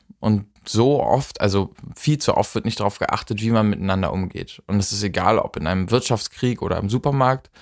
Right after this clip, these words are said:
auf allen Ebenen wird sehr oberflächlich und durcheinander miteinander kommuniziert und diese scheiß Schubladen, dadurch entsteht einfach so viel Müll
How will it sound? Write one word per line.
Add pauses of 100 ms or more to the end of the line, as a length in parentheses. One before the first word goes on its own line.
(340)
auf
allen
Ebenen
wird
sehr
oberflächlich
und
durcheinander
miteinander
kommuniziert
und
diese (260)
scheiß
Schubladen, (720)
dadurch
entsteht
einfach
so
viel
Müll